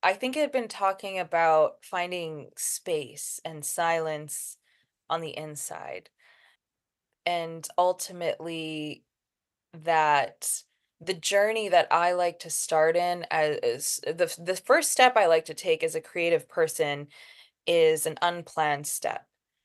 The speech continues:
It's a messy step. It's an unknowing step. And it's, it's funny, and it's so great to come full circle with you 'cause you were one of the first people in my life who had taught me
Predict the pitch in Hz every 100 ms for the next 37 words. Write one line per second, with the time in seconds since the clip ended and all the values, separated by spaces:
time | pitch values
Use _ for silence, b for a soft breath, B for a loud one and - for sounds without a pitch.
0 | _ - 160 156 160 165 165 - 147 143
1 | - - - - 151 - 156 147 - 165
2 | 165 165 160 160 151 - - 127 - 160
3 | 165 156 - - 170 - - 233 277 247
4 | 196 185 180 233 220 208 226 - 208 196
5 | 185 190 185 - 196 202 208 190 170 156
6 | - 170 147 - B B B - 196 214
7 | 214 196 175 170 - 185 180 - _ _
8 | _ _ _ _ _ - 240 240 208 185
9 | 165 160 156 143 156 - 190 156 - -
10 | - 196 214 - 165 156 151 151